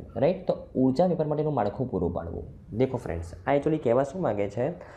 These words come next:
કે કોઈપણ કંપની જ્યારે establish થાય ત્યારે સરકાર દ્વારા એમને કહી દેવામાં આવે કે ભાઈ તમારે મહત્તમ ઉર્જા તમારે આટલી તમારે વાપરવી જોઈએ. કારણ કે તમે આ production કરી રહ્યા છો, તમે આ એરિયામાં તમારી company સ્થાપિત થયેલી છે, તમારી maximum ઉર્જા આટલી વપરાવી જોઈએ. હવે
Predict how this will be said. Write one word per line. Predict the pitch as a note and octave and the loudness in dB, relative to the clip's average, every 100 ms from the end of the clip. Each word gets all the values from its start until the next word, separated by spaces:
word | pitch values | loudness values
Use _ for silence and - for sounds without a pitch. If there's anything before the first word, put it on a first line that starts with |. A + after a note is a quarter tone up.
| - - | -20 0
કે | D3 D#3+ | 2 4
કોઈપણ | C#3 C3+ F3 | 2 2 2
કંપની | F3+ D3 D#3 D#3 | 2 0 0 2
જ્યારે | D#3+ | 2
establish | D#3+ A#2 - C#3 D3 D3+ - | 2 -2 0 0 2 -2 0
થાય | D#3+ A#2+ | 0 0
ત્યારે | D#3 - C#3+ | 0 2 2
સરકાર | C#3+ D3 D3+ D3 | 2 2 2 2
દ્વારા | D3 | 0
એમને | D3 D3+ | 0 2
કહી | D#3+ | 2
દેવામાં | F3 C3+ A#2 | 4 2 4
આવે | A2 B2+ | 2 2
કે | C#3 | 0
ભાઈ | C#3+ C#3+ | 2 2
તમારે | C3+ C#3 | 4 4
મહત્તમ | C#3 A2 B2+ D3 C#3+ | 4 2 2 2 2
ઉર્જા | - B2 C#3 | 0 2 2
તમારે | C#3 C3 | 4 2
આટલી | - G#2 B2+ C3+ | 2 0 2 2
તમારે | A2+ A#2 B2 B2+ - - - - | 2 4 2 2 -4 -16 -14 2
વાપરવી | A2 - F#2 E2 | 4 4 2 2
જોઈએ. | D#2 F2+ | 0 -2
કારણ | G#2 | 0
કે | B2+ | 0
તમે | B2 B2 | 2 4
આ | A#2+ | 2
production | A#2+ A#2+ A#2+ B2+ | 4 2 2 0
કરી | B2 D3+ | 4 4
રહ્યા | C3+ A2 | 4 2
છો, | G#2+ A2 A2 - - - | 0 -4 -4 -10 -10 0
તમે | C3 | 2
આ | C3+ B2 | 2 2
એરિયામાં | B2 A#2+ B2+ B2+ | 2 2 2 4
તમારી | B2+ B2 | 2 2
company | A#2 - B2+ | 0 0 -2
સ્થાપિત | B2+ F#2+ B2+ B2+ | 2 0 0 -2
થયેલી | C#3 D3+ C3 | 0 2 0
છે, | B2+ A#2+ | 0 0
તમારી | A2 A#2+ C3 C3+ - A#2 | 2 2 2 -2 -6 -2
maximum | A2+ A2 G#2+ - D3 C#3+ B2 | 2 2 0 0 0 0 0
ઉર્જા | A2+ C3 | 2 2
આટલી | - G2+ B2+ | 2 2 4
વપરાવી | G#2+ - F2 E2+ | 4 4 2 2
જોઈએ. | E2+ G2 G1+ - - - - - - | 2 2 0 -8 -14 -16 -16 -18 -2
હવે | C#3 F#3+ | 2 4